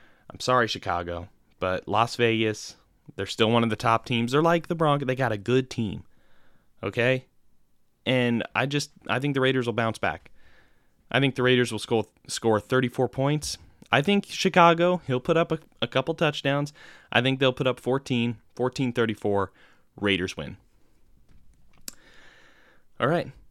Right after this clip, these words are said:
Now we got Cleveland at L A. I got Cleveland winning. I just think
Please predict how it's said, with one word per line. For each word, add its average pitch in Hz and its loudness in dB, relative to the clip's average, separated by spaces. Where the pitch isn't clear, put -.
Now 113 0
we 120 0
got 113 0
Cleveland 120 0
at 120 0
L 123 2
A. 120 -2
I 127 0
got 147 0
Cleveland 135 0
winning. 87 -8
I 117 -4
just 123 -8
think 147 0